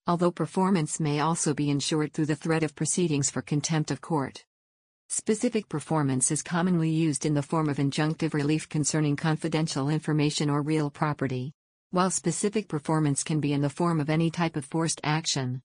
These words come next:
it is usually to complete a previously established transaction,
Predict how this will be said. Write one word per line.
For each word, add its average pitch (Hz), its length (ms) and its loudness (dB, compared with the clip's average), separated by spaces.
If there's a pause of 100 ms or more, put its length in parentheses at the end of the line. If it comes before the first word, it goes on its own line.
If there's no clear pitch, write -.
(160)
it 185 120 2
is 180 200 2
usually 185 420 2
to 139 140 -2
complete 160 420 -2
a 160 60 -2
previously 156 640 0
established 156 560 -2
transaction, 156 840 0